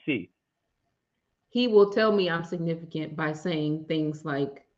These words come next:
Speaker 2: or no. If he's getting to know me,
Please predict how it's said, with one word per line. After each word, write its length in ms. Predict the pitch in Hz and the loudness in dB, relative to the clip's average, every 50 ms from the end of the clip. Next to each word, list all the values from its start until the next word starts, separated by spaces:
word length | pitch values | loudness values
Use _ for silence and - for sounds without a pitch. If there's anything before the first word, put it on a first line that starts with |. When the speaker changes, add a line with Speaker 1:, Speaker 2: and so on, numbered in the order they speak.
| _ _ _ _ _ _ _ _ _ _ - | _ _ _ _ _ _ _ _ _ _ 10
Speaker 2:
or 300 | 214 226 220 190 160 - | 12 12 12 12 10 8
no. 400 | 196 214 226 208 160 147 147 - - - - _ _ _ _ _ _ _ _ _ _ _ _ _ _ _ _ _ _ _ _ _ - | 4 4 4 4 2 0 -2 -8 -14 -20 -20 _ _ _ _ _ _ _ _ _ _ _ _ _ _ _ _ _ _ _ _ _ 12
If 160 | 226 269 311 | 12 12 12
he's 180 | 320 311 262 233 | 12 8 10 10
getting 200 | 262 254 247 240 | 10 10 10 8
to 100 | 240 233 | 4 4
know 180 | 214 226 240 240 | 4 6 6 6
me, 440 | 220 190 185 190 202 202 - - | 6 6 6 4 2 0 -4 -10